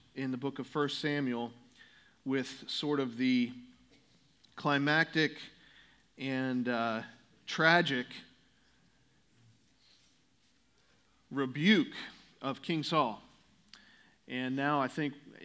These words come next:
as, as you'll see, as we read here in chapter sixteen, there's going to be a shift here in the story, in the narrative of First Samuel. So let's go ahead and begin reading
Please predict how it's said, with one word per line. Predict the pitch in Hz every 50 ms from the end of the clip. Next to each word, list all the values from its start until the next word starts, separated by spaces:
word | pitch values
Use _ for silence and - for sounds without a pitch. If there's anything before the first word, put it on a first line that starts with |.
| 113 - -
as, | 104 120 123 117 110 - -
as | 120 127 120 -
you'll | 127 127 120
see, | - - - 135 127 127 123
as | 113 117 123
we | 127 117
read | 117 123 131 131 127
here | 139 135 131
in | 123 117 - - - _ -
chapter | - 147 131 123 -
sixteen, | 139 - - 139 131 - - - 143 139 131 123 123 123 - - - - -
there's | 131 127 127 123 -
going | - 135 135
to | 135
be | 131 135
a | 139
shift | 135 - - 175 160 127 - - - -
here | - - - 139 135 127 123
in | 110 123 127 131 123 120 123 -
the | - 123 117
story, | - - - - 156 143 139 123 120 120 117
in | 123 127
the | 120
narrative | 123 135 131 131 131 123 117 113 113 -
of | - 113 110
First | - - 123 117 - -
Samuel. | - 131 127 120 113 107 104
So | 107 - - 123
let's | 117 123 127 -
go | - 151 135
ahead | 131 139 131
and | 127 120
begin | 127 120 127 127 131 127
reading | 120 127 131 127 127 127 123 120